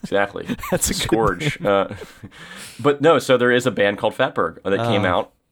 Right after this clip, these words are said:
Speaker 1: about eight months after I had the idea. I saw it on Spotify, which I'm sure they were working on it bef-, potentially before I thought of it. But, like, what a good name for a band. F-, just Fatberg. Great name.
Speaker 2: <laughs>
Speaker 1: Uh, so.
Speaker 2: It sounds like, uh,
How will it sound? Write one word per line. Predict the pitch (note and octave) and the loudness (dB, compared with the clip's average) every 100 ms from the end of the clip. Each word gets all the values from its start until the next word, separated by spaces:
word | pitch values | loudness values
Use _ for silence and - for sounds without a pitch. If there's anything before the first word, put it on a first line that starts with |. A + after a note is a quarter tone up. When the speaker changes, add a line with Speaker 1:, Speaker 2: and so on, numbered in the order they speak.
| _ - | _ -6
Speaker 1:
about | G2+ G2+ G2+ - | 0 2 0 -2
eight | G#2+ G2+ | -6 -2
months | G2 G2+ | -2 0
after | F#2+ - G#2 | 0 2 0
I | |
had | A2 F#2+ | 0 -2
the | F#2 | -2
idea. | F2+ E2+ F2 - | -2 0 0 -2
I | |
saw | F#2+ G2 | -2 0
it | F#2 | 0
on | F2+ | -2
Spotify, | - F2 F2 F2+ F2 | -2 -4 -2 -4 -4
which | F2 - | -4 -4
I'm | G2 | -2
sure | B2+ | 0
they | G2+ | 0
were | F2+ | 0
working | F2+ - F2+ | -2 -4 -6
on | E2+ | -6
it | - - _ - E2+ | -8 -18 _ -20 -18
bef-, | E2+ - F#2 - - | -16 -10 -10 -10 -10
potentially | - G#2 F2+ | -6 -6 -6
before | F2 F#2 F2 | -6 -2 0
I | G2 | 0
thought | F2 | -2
of | E2+ | -6
it. | - - | -8 -6
But, | F#2 - | -6 -4
like, | E2 - - - - - - - _ - | -6 -10 -20 -20 -20 -18 -20 -20 _ -10
what | G2+ D3 | -2 -2
a | |
good | D3 A#2+ | -2 -4
name | G#2+ F2 F#2 | -4 -6 -6
for | A2+ | -6
a | |
band. | G#2 C#3 G#2 | -6 -8 -10
F-, | - | -12
just | - G#2+ | -10 -8
Fatberg. | - C3 C3 C#3 - - - - _ - | -6 -4 -4 -4 -10 -10 -18 -20 _ -10
Great | - G2+ | -8 -6
name. | A2+ - - | -6 -8 -10
Speaker 2:
<laughs> | C6+ C6 - - | -14 -18 -14 -10
Speaker 1:
Uh, | - E2 - - _ _ - - - - - _ _ - - - - - G#2+ | -8 -10 -12 -14 _ _ -20 -20 -20 -20 -20 _ _ -20 -20 -20 -20 -20 -18
so. | - - - - | -12 -8 -8 -2
Speaker 2:
It | C#3 | -4
sounds | - F#3+ G3 G3 | -2 -2 -2 0
like, | F3+ D#3+ - | 2 0 0
uh, | D3 C3+ B2+ B2+ A#2+ | 2 4 4 2 0